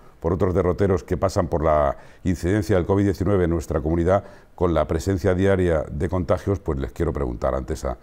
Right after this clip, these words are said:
a nuestros invitados, antes del monográfico del día, sobre la actualidad, eh, covid que viven en sus hospitales, en sus consultas. La gripe, como ha dicho el doctor Gregory,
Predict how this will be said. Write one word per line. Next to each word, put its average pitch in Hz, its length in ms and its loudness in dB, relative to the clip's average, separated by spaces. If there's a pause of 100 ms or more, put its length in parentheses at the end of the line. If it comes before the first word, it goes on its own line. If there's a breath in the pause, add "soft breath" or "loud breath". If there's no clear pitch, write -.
(240 loud breath)
a - 80 -8
nuestros 73 260 -4
invitados, 73 440 -2
antes 73 260 -4
del 69 160 -4
monográfico 69 560 -4
del 67 160 -2
día, 80 280 0 (260 loud breath)
sobre 73 260 -2
la 71 100 0
actualidad, 71 760 0
eh, 73 280 -2
covid 98 280 0
que - 120 -2
viven 78 320 -2 (380 loud breath)
en 80 180 -4
sus 73 380 -6
hospitales, 98 720 0
en 78 80 -4
sus 73 180 -8
consultas. 104 640 -2
La 82 160 0
gripe, 92 280 2
como 82 140 0
ha - 20 2
dicho 92 180 -2
el 82 60 -2
doctor 82 240 -2
Gregory, 87 420 0